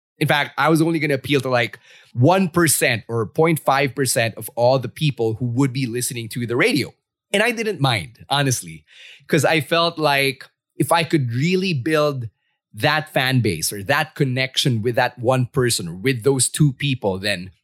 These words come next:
maybe I would have done something right in terms of really living up to radio status as the most personal form of media. Looking back now, I think I did something right because I do have a couple of radio listeners who have become friends,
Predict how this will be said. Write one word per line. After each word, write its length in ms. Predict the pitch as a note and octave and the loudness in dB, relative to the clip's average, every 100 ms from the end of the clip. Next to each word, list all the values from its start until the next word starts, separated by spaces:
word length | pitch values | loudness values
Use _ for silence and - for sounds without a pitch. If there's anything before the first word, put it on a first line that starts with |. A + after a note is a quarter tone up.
| _ | _
maybe 440 | B2+ E3 F#3 E3+ F3 | 2 4 4 2 2
I 220 | C#3 C#3+ | 2 0
would 180 | C3+ C#3 | 0 -2
have 180 | A#2 A2 | -2 -2
done 440 | B2 A#2+ A#2 A2 - _ | -2 -2 -6 -12 -16 _
something 580 | - - D#3 D3 D3+ C3+ | -2 2 2 2 2 2
right 320 | C3 B2 B2 | 4 2 0
in 140 | B2+ A#2 | -4 -2
terms 240 | C3+ G#2+ | -2 -2
of 160 | A2+ G#2+ | -6 -8
really 380 | B2+ E3+ F3 | -4 -2 -2
living 340 | D3+ C#3+ C3 C3 | 0 0 0 -2
up 140 | B2+ | -2
to 100 | C#3 | -4
radio 400 | A2 C3 C3+ B2 | -4 -2 -2 -2
status 500 | A2+ - A#2 G#2+ G#2 - | -2 0 0 0 -4 -4
as 240 | A2+ G#2+ | -2 -4
the 280 | B2 A#2 D3+ | -6 0 2
most 380 | C3+ C3+ B2+ - | 4 2 -2 -2
personal 400 | C3+ C3 B2+ A2+ | 0 2 0 -2
form 440 | - B2+ A2 G#2+ - - - - | 0 2 2 -2 -10 -20 -8 0
of 180 | C#3 B2 | 2 2
media. 380 | G#3+ D#3+ E2+ - _ _ _ _ - | 2 0 -2 -8 _ _ _ _ 2
Looking 420 | C#3+ A#3+ D#4 G#3+ | 6 6 4 0
back 300 | E3+ D3+ - | 0 0 -2
now, 500 | D3+ C3+ B2+ B2 A2 _ _ _ _ F#3 | -2 0 0 -2 -6 _ _ _ _ -2
I 80 | |
think 400 | F3 - A3 A3 - | -2 0 -2 0 2
I 140 | D#3+ | 2
did 360 | B2+ C3 E3+ C#3+ | 4 4 2 2
something 440 | D#3+ D3 C#3 C3 | 0 0 -2 -2
right 260 | C3+ C3+ - | 0 0 0
because 240 | C3 C#3 | 0 2
I 80 | C3 | 0
do 220 | B2 D#3 | 2 4
have 200 | D3+ C#3 | 4 2
a 60 | - | -2
couple 300 | C3+ C3+ B2+ | -6 -4 -4
of 160 | F#2+ | -2
radio 280 | C3+ C#3+ B2+ | 0 0 0
listeners 520 | B2 C#3 B2 A2 G#2 | 0 -2 -4 -4 -4
who 100 | A#2+ | -4
have 240 | G#2+ C#3 D#3+ | -2 0 0
become 300 | G3 G#3+ A3 | 0 -2 -2
friends, 560 | F3+ E3+ E3+ D3+ - | 0 0 2 2 0